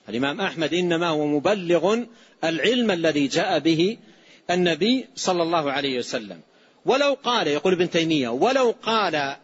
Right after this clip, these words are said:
أحمد من تلقاء نفسه ما لم يجئ به الرسول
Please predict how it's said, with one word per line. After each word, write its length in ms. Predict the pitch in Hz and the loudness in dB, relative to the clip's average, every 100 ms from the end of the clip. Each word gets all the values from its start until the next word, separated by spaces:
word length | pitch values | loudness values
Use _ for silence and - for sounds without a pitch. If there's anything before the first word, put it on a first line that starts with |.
| - | -4
أحمد 500 | 233 - 175 156 143 | -4 -4 -4 -2 0
من 380 | 135 160 262 240 | 0 2 0 0
تلقاء 580 | 247 226 240 240 202 | -2 0 -4 0 2
نفسه 460 | 185 202 - - 185 - _ _ _ _ _ - - - | 2 0 -4 0 0 -2 _ _ _ _ _ -20 -20 -4
ما 420 | 135 175 247 226 | 2 2 2 0
لم 200 | 196 170 | 0 0
يجئ 460 | 151 185 202 175 147 | 0 0 2 0 0
به 280 | 147 226 196 | 2 4 4
الرسول 760 | 160 180 180 208 247 269 285 | 2 0 2 4 6 4 2